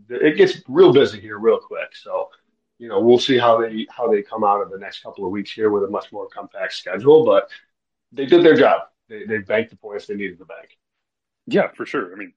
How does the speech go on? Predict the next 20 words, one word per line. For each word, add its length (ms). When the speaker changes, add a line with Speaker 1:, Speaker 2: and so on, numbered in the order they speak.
Speaker 2:
what, 140
fourteen, 480
four, 280
and 140
three 340
in 140
twenty-one 400
Speaker 1:
<laughs> 20
Speaker 2:
games? 340
I, 60
I'm, 140
I'm 80
Speaker 1:
Take 140
Speaker 2:
not 80
Speaker 1:
it. 60
Speaker 2:
complaining. 420
I'm 80
not 160
complaining. 500
Speaker 1:
No. 260